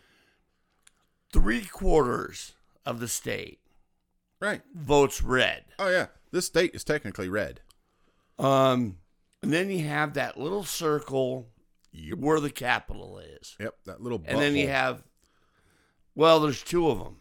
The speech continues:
Speaker 2: Well, okay, there's a butthole in the taint.
Speaker 1: Yeah, well, oh,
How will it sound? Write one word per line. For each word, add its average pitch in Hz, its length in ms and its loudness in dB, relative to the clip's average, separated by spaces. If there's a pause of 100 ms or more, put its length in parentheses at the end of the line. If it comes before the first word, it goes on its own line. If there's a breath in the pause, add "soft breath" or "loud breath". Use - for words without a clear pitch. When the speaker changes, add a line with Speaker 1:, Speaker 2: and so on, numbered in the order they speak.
Speaker 2:
Well, 101 480 -4 (140)
okay, 98 260 -6
there's 98 180 -4
a 98 60 -6
butthole 107 400 -2
in 104 80 -4
the 87 100 -8
taint. 90 320 -8 (540 soft breath)
Speaker 1:
Yeah, 160 200 -4
well, 147 180 -4
oh, 156 140 2